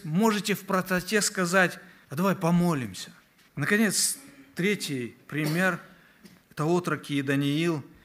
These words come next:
которые явили верность Господу. Вот мы говорим "отроки". Вы знаете, какой это возраст?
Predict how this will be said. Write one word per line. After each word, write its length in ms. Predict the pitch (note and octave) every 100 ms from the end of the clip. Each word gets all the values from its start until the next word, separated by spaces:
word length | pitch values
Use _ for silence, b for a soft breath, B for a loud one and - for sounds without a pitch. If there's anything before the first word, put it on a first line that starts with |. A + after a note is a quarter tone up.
| b b
которые 340 | - D#3 C#3+ B2+
явили 340 | C3+ F#3+ D#3+
верность 640 | C#3+ C3 E3 C#3 C#3 A#2
Господу. 500 | A#2 D3+ D3 - - - _ _ _ _ _ _ _ _ _ _ _ _ _ _ _ _ _
Вот 160 | C#3+
мы 140 | G3 G3+
говорим 440 | F3+ F3+ F#3 E3+ F#3
"отроки". 640 | F3 F3 C#3 - A#2+ G#2+ - _ _ _ _ b b b _ _
Вы 100 | -
знаете, 400 | C#3+ E3+ A#3 A3+
какой 280 | F3+ D#3 D#3+
это 160 | D3 D3
возраст? 500 | C3+ A#2+ A#2+ A2